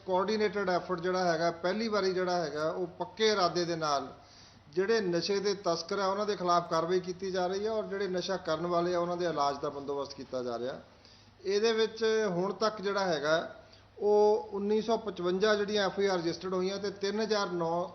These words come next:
ਅ, ਤਿੰਨ ਹਜ਼ਾਰ ਦੋ ਸੌ ਤਰਾਨਵੇਂ ਇਸ ਯੁੱਧ ਦੇ ਦੌਰਾਨ ਜਿਹੜੇ ਬੰਦੇ ਆ, ਉਹ ਅਰੈਸਟ ਕੀਤੇ ਗਏ ਆ। ਔਰ ਤੁਹਾਨੂੰ ਜਾਣ ਕੇ ਹੈਰਾਨੀ ਹੋਊਗੀ ਕਿ ਇੱਕ ਸੌ ਸੋਲਾਂ ਕਿਲੋ ਹੈਰੋਇਨ, ਚਿੱਟਾ ਜਿਹਨੂੰ ਅਸੀਂ ਕਹਿੰਦੇ ਆ, ਤੇ ਇੱਕ ਹਜ਼ਾਰ ਦੋ ਸੌ ਉਣਾਹਠ ਪੌਪੀ ਹਸਕ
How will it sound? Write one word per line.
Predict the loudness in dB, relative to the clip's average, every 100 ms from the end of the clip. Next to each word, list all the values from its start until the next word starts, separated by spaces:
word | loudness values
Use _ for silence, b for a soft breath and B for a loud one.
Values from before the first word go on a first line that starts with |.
| -10
ਅ, | -8
ਤਿੰਨ | -4 -2
ਹਜ਼ਾਰ | 0 2 2
ਦੋ | 0 0 0
ਸੌ | 0
ਤਰਾਨਵੇਂ | -2 2 2 2 0 -4 -8 B B B B
ਇਸ | -4 -4
ਯੁੱਧ | 0 0 0 0
ਦੇ | 0
ਦੌਰਾਨ | 2 4 4
ਜਿਹੜੇ | 4 0
ਬੰਦੇ | 0 0 2 2
ਆ, | 2
ਉਹ | 2 0 0 0
ਅਰੈਸਟ | 0 -2 -4
ਕੀਤੇ | -8 -4 -2
ਗਏ | 0 0
ਆ। | 0 -4 -10 B B B B
ਔਰ | -2
ਤੁਹਾਨੂੰ | 2 2 2
ਜਾਣ | 2 2
ਕੇ | 2
ਹੈਰਾਨੀ | 0 2 2 2
ਹੋਊਗੀ | 2 0 -2
ਕਿ | 0 0 -2
ਇੱਕ | -4 -6 -6
ਸੌ | -2 -2
ਸੋਲਾਂ | -2 -2 2 2 2
ਕਿਲੋ | -2 -2 0
ਹੈਰੋਇਨ, | 0 0 0 0 -4 -8 -6
ਚਿੱਟਾ | -4 4 4
ਜਿਹਨੂੰ | 6 4
ਅਸੀਂ | 0 0
ਕਹਿੰਦੇ | 0 0 -2
ਆ, | -4 -8 -20 B B B
ਤੇ | -6
ਇੱਕ | 2 2 2
ਹਜ਼ਾਰ | 2 4 2
ਦੋ | 2 0 2
ਸੌ | 0 0
ਉਣਾਹਠ | 2 2 0
ਪੌਪੀ | -4 -4 -4 -2 2
ਹਸਕ | 2 0